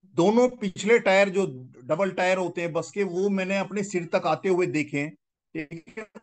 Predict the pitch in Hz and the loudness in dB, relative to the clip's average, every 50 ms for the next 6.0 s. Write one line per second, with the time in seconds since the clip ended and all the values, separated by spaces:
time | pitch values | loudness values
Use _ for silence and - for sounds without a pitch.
0 | _ - 202 - - 220 214 196 190 185 214 208 202 233 214 214 - 185 180 175 | _ -10 -6 -2 0 2 4 4 4 4 4 2 2 2 0 0 2 2 2 2
1 | 202 196 180 170 - 143 131 113 - _ _ _ _ _ _ _ _ _ _ _ | 2 0 0 0 -2 -2 -4 -4 -4 _ _ _ _ _ _ _ _ _ _ _
2 | _ _ _ _ _ - 139 151 160 175 165 165 160 - 208 196 180 170 170 160 | _ _ _ _ _ -4 -2 2 4 4 4 4 2 2 -2 -2 -2 -2 -4 -4
3 | 170 160 - 175 - - _ _ _ _ - 160 156 - - 175 160 170 165 - | -6 -6 -8 -10 -12 -14 _ _ _ _ -6 -6 -6 -2 0 0 2 2 2 2
4 | 190 170 170 160 151 165 165 156 180 170 175 175 180 170 180 175 175 175 170 165 | 2 2 4 4 4 4 4 4 2 2 2 2 0 0 0 -2 -2 -2 -2 -2
5 | 165 170 156 - 175 175 170 165 165 170 165 156 147 170 160 151 180 196 202 | -2 -2 -4 -4 0 0 2 2 2 0 -2 -4 -6 -6 -6 -6 -6 -8 -10